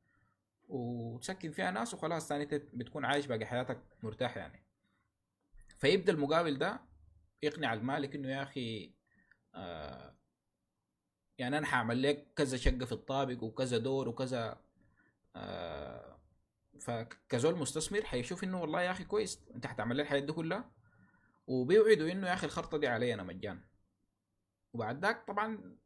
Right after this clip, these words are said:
دور المعماري كده بقى مهمل، والمعماري حياخد مبلغ بسيط من المقاول مقابل إنه يعمل الحاجة دي. وفي النهاية الناس اللي حيشتغلوا بالمبلغ البسيط ده ناس،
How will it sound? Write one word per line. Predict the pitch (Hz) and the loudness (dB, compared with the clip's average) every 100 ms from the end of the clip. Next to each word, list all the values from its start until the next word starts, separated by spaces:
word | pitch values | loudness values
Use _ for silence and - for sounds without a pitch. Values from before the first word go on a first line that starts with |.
| - | -2
دور | 135 127 | 0 2
المعماري | 127 135 190 | 2 2 0
كده | 185 185 | 0 -2
بقى | 170 151 131 - | 0 0 0 0
مهمل، | 151 170 226 - _ - _ _ - | 0 0 -2 -6 _ -20 _ _ -8
والمعماري | 117 120 135 151 | -2 0 2 0
حياخد | 135 135 143 131 - | 2 2 2 0 -2
مبلغ | 135 139 117 | -2 0 -2
بسيط | 107 - 151 151 | -4 -4 -4 -4
من | 110 | -4
المقاول | 101 107 127 139 170 - - _ _ _ _ | -4 -2 0 0 -4 -8 -18 _ _ _ _
مقابل | - - 107 | -8 -6 -2
إنه | 120 | 0
يعمل | 131 127 | 0 0
الحاجة | 107 - 135 | 0 0 0
دي. | 120 190 - _ _ _ _ _ _ _ | 0 -2 -10 _ _ _ _ _ _ _
وفي | - 120 | -6 -2
النهاية | 123 156 | 2 4
الناس | 151 156 | 4 2
اللي | - | 0
حيشتغلوا | 120 - 156 143 | -2 0 2 2
بالمبلغ | 123 143 147 | 2 2 2
البسيط | 135 117 - 139 | 0 -2 -4 -2
ده | 156 180 - - | -2 -4 -8 -4
ناس، | 135 139 143 - - | 0 0 -2 -6 -8